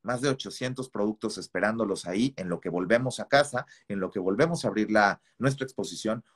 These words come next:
Por favor, no dejen de visitar nuestros productos, cómprennos, estamos apoyando a todos esos vendedores que no queremos que se queden sin trabajo. Y bueno, por supuesto, vengan a Van Gogh,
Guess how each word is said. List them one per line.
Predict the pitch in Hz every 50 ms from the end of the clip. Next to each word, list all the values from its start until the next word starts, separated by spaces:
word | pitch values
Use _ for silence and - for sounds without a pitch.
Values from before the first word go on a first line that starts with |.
| _
Por | - 131 135
favor, | 135 156 151 180 190 190 -
no | 131 139 135
dejen | 139 135 - 131 117
de | 104
visitar | 95 92 90 - - - - 101 101 104 - _ _ _ - - - -
nuestros | 104 101 - - 95 92
productos, | - - 92 95 107 110 - _ - 104 101 - - _ _ _
cómprennos, | _ 139 147 147 139 139 127 123 117 110 110 110 107 - - -
estamos | - - 95 - 117 113 117 110 -
apoyando | 95 - - 92 92 98 101 104 98
a | 95 95
todos | - - 120 127 135 127 117
esos | 110 107 107 98
vendedores | 92 98 90 90 90 95 95 95 95 -
que | - 90
no | 92 98 92
queremos | - 95 95 95 92 -
que | - 85
se | - -
queden | - 98 95 98 95 - - - - -
sin | _ - - 156 147
trabajo. | - 107 104 113 117 113 - - 117 117 - _ _ - - - - _ -
Y | 110
bueno, | 117 151 170 175 156
por | 135 107 95 -
supuesto, | - - - 117 123 123 - - - 127 - -
vengan | - 98 95 92 92 87
a | 82
Van | 85 82 85
Gogh, | 98 131 147 -